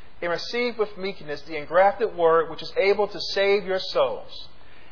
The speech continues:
And be ye doers of the word, and not hearers only, deceiving yourselves." If you're gonna lie to someone, don't lie to yourself. "For if any be a hearer of the word and not a doer,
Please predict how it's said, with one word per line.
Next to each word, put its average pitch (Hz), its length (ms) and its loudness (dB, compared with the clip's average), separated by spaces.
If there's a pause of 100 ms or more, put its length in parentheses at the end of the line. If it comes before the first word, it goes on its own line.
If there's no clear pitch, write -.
And 175 220 -2
be 214 80 0
ye 220 300 -2 (160)
doers 240 760 4
of 151 140 4
the 147 100 -4
word, 143 440 2 (180)
and 156 160 -8
not 185 200 2 (140)
hearers 220 520 2
only, 131 420 -6 (540)
deceiving 214 580 -4
yourselves." 170 880 2 (920)
If - 80 -14
you're 190 80 -12
gonna 196 180 4
lie 185 220 10
to 170 60 0
someone, 156 360 -4
don't 180 200 0
lie 156 160 8
to 123 100 -8
yourself. 120 480 2 (1080)
"For 185 160 4
if - 80 -12
any 277 320 8
be 247 160 6
a 180 80 12
hearer 254 520 10
of 214 200 10
the 214 60 8
word 170 460 8
and 175 140 0
not 196 220 6
a 190 40 2
doer, 143 440 -2